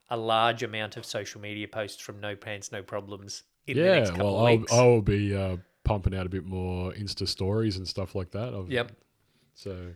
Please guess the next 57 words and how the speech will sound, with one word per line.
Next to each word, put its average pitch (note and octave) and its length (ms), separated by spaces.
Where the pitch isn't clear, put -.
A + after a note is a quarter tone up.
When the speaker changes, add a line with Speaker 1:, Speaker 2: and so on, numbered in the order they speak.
Speaker 2:
just - 160
keep G#2+ 160
it, G#2+ 180
keep C3+ 200
it, - 80
keep B2+ 180
it A2 40
everyone, A2 340
in A#2 100
everyone's A2 280
mind. C#3+ 440
Speaker 1:
Yeah. D#3 240
And D#3+ 160
if F3 100
you F3+ 100
wanna F3 180
keep D3 280
in B2 220
mind A#2+ 340
as G#2+ 100
well, E3 380
we B2 100
have A#2 180
our G#2+ 80
fridge C#3+ 300
magnets, D3+ 540
which A#2+ 200
we're A#2 80
giving A2 320
out A2 180
to A#2 200
anyone A#2 340
that A2 120
fills A#2 260
out G#2 140
a G#2 60
little G2 240
feedback C3+ 580
survey, C#3+ 580
which - 260
the A2 120
link A2 440
for - 140
that G#2 280
is A2 340
in A2 420
the A2+ 160
episode A#2 380
description. A#2 460
So A2+ 140
head B2+ 160
down A2 200
there, G2+ 120
give G#2+ 200
us - 100
some G#2+ 100
feedback G#2+ 540